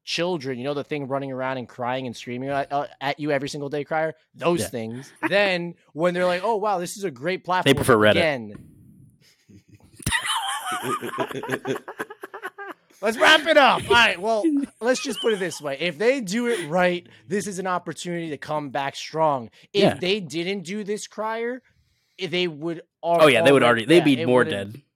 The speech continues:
Speaker 1: they'd be
Speaker 2: This
Speaker 1: more
Speaker 2: is their
Speaker 1: dead.
Speaker 2: last
Speaker 1: So this
Speaker 2: chance
Speaker 1: is an
Speaker 2: to, uh,
Speaker 1: opportunity. Hail Mary, kinda like what we saw with the Panthers game today, and pretty much screwed me in fantasy
Speaker 2: <laughs>
Speaker 1: football, and all these other games that happened today as well. So maybe they go that route.
Speaker 2: This
Speaker 1: But
Speaker 2: is, this is Visa and MasterCard trying to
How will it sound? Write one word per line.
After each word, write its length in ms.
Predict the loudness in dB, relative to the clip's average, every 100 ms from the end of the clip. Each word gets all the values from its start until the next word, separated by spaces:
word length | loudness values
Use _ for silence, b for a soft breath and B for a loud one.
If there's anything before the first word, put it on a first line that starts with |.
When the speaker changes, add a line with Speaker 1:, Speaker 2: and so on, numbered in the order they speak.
| _ _ -8
Speaker 1:
they'd 180 | -6
be 140 | -6 -4
Speaker 2:
This 100 | 0
Speaker 1:
more 60 | 4
Speaker 2:
is 40 |
their 80 | 4
Speaker 1:
dead. 60 | 6
Speaker 2:
last 240 | 6 4
Speaker 1:
So 40 | 0
this 80 | 0
Speaker 2:
chance 120 | 0
Speaker 1:
is 80 | -2
an 60 | -4 0
Speaker 2:
to, 40 |
uh, 40 |
Speaker 1:
opportunity. 760 | 0 -2 -4 -6 -10 -10 -12 -14 _ -4
Hail 320 | 0 2 0
Mary, 640 | 0 -2 -2 -2 -4 -6 b b
kinda 260 | -4 0 2
like 220 | 0 2
what 160 | 0 0
we 80 | -4
saw 240 | 2 2
with 180 | 2 0
the 80 | -4
Panthers 540 | -4 -4 -2 -6 -6
game 260 | -6 -6 -6
today, 440 | -4 -2 -2 -4 b b
and 240 | -10 -10 -6
pretty 200 | -4 -4
much 160 | -4
screwed 400 | -6 -4 -2 -2
me 100 | -2
in 80 | -4
fantasy 400 | -4 -6 -6 -4
Speaker 2:
<laughs> 60 | 0
Speaker 1:
football, 500 | 0 0 -2 -4 -8 -16 -18 B B
and 300 | -2 0 0 0
all 220 | 2 2
these 160 | 0 -2
other 200 | -2 -2
games 240 | -4 -4
that 80 | -6
happened 380 | -4 -6 -8 -10
today 220 | -8 -6
as 140 | -6 -6
well. 280 | -4 -4
So 180 | -8 -12
maybe 340 | -10 -8 -6 -6
they 120 | -6
go 160 | -6
that 200 | -6 -8
route. 200 | -10 -16 0
Speaker 2:
This 200 | 2 6
Speaker 1:
But 100 | 8
Speaker 2:
is, 180 | 8 6
this 180 | 4 6
is 180 | 4
Visa 460 | 2 0 2 4 4
and 100 | 4
MasterCard 640 | 2 2 0 2 2 2 0
trying 180 | -2
to 180 | -2 -6